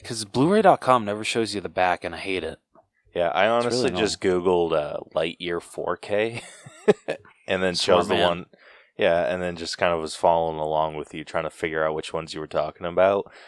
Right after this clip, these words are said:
Speaker 2: And so when you were
Speaker 1: Huh.
Speaker 2: talking about the steelbook, I found the one for Best Buy dot com, and yeah, it shows, like, the inside artwork is, like, when, uh, Buzz was taking off, and then Socks is, like, right next to him.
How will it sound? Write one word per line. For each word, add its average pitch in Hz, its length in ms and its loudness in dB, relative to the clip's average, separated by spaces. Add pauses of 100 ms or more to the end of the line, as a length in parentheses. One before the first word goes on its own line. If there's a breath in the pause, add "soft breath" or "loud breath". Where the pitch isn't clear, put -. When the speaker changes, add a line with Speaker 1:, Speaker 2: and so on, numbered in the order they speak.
(200 loud breath)
Speaker 2:
And 92 140 -10
so 92 180 2
when 85 120 0
you 82 80 -4
were 82 60 -2
Speaker 1:
Huh. - 80 -12
Speaker 2:
talking 151 240 6
about 85 160 -2
the - 80 -10
steelbook, 80 640 -2
I 85 40 2
found 80 320 -4
the 78 60 -8
one 78 200 -4
for 82 200 -8
Best 76 340 -8
Buy 80 160 -2
dot 76 220 -6
com, 76 360 -4
and 73 260 -16 (640 soft breath)
yeah, 82 180 0
it 80 100 -2
shows, 104 260 6
like, 101 160 2
the - 180 -4
inside 95 520 0
artwork 101 540 4
is, 82 180 -4
like, 80 260 2
when, 82 400 -6
uh, 76 300 -10
Buzz 82 320 -2
was 85 160 -6
taking 85 420 -6
off, 78 540 -6 (380)
and 87 200 -4
then 80 180 -6
Socks - 500 2
is, 78 260 -6
like, 76 260 -6
right 82 220 -2
next 82 260 -6
to 95 100 -4
him. 95 320 -8